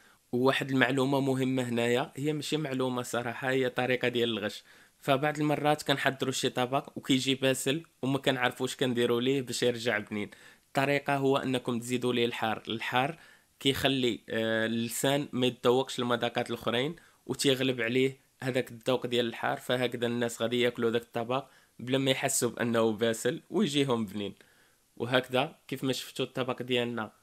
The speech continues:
ها هو موجود. طريقة سهلة وماهلة. غادي نحتاجوا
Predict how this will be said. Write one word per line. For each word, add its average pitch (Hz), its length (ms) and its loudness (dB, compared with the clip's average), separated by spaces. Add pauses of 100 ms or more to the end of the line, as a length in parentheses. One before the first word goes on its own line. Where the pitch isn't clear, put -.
(200)
ها 131 140 -6
هو 123 260 2
موجود. 120 520 -2 (380)
طريقة 135 420 0
سهلة 139 640 0 (140)
وماهلة. 120 500 0 (680)
غادي 135 220 0
نحتاجوا 131 600 -2